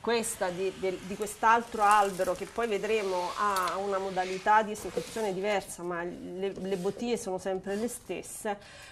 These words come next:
in cui costruiamo una base diversa, possiamo mettere dei fiori secchi e quindi utilizzare in questo modo senza mettere il, il presepe nella, nella bottiglia.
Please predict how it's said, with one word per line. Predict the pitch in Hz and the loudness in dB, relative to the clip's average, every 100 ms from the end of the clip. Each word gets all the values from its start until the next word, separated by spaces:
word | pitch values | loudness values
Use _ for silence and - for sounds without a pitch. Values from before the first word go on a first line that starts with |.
| - | -2
in | 277 311 | 2 2
cui | 311 339 262 190 | 4 4 4 0
costruiamo | - 240 - 269 269 208 190 | 0 0 2 4 8 8 6
una | 196 196 | 2 4
base | 185 190 240 | 6 6 2
diversa, | 240 277 190 165 - - 196 | 0 2 2 2 -4 -2 -2
possiamo | 190 208 - 202 | 0 -4 -2 0
mettere | 202 190 196 180 180 | 2 2 -2 -4 -2
dei | 190 | -6
fiori | - 214 254 | -6 -6 -4
secchi | - 165 - - - 208 - - - | -4 -6 -8 -12 -8 -8 -8 -18 -6
e | 214 208 | -4 -2
quindi | 247 233 208 185 214 | 0 0 2 0 0
utilizzare | 202 247 247 208 180 185 156 160 160 | 0 0 2 0 2 4 4 2 -2
in | 202 196 | -4 -4
questo | 208 202 240 | -4 -6 -4
modo | 240 170 165 185 | 0 0 0 -2
senza | 190 190 185 | 0 -2 0
mettere | 214 196 - 175 170 170 - - - | -2 -2 -4 -6 -4 -6 -12 -20 -6
il, | 202 202 190 180 160 147 - | -2 2 2 2 0 -4 -6
il | 202 196 185 180 175 | -4 0 0 0 -2
presepe | - 190 - 180 170 175 170 170 165 - | -4 -6 -4 -6 -4 -4 -4 -6 -8 -6
nella, | 180 185 180 175 170 | -2 -2 -2 -4 -4
nella | 175 175 170 | -2 -2 -2
bottiglia. | 160 165 - 143 143 147 135 | -4 -8 -12 -14 -12 -12 -12